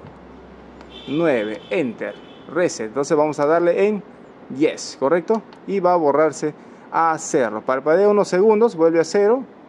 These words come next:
sale nuevamente a D seis y le damos, y estamos en cero nuevamente, ¿ok?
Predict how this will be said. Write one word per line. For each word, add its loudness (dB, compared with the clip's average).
sale 2
nuevamente 0
a 4
D 2
seis 0
y -2
le 2
damos, 0
y -6
estamos -2
en -2
cero 0
nuevamente, -2
¿ok? -2